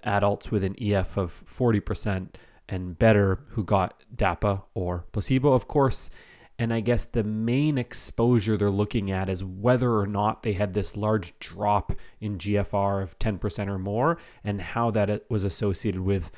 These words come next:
the cardiovascular composite. And they also looked at this kidney composite. Is that right?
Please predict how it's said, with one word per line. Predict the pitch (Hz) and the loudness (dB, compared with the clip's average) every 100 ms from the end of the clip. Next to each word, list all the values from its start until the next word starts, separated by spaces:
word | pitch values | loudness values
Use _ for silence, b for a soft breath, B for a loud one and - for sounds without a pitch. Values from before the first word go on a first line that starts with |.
| b b - | b b -12
the | 98 | -12
cardiovascular | - 123 104 90 92 - - 185 170 | -2 2 2 2 2 2 0 -2 -2
composite. | 175 170 165 - 180 165 - b b b _ | -2 -2 -2 -2 -2 -4 -8 b b b _
And | 107 | -4
they | 104 | 2
also | 107 110 110 | 4 4 4
looked | 101 107 | 2 0
at | |
this | - - - _ _ | -4 -6 -8 _ _
kidney | - 113 101 90 | 2 2 0 -6
composite. | - 95 82 87 - 82 - - | -2 -2 -2 -4 -6 -8 -12 -6
Is | 98 | -2
that | 120 | 0
right? | 123 160 | 0 -4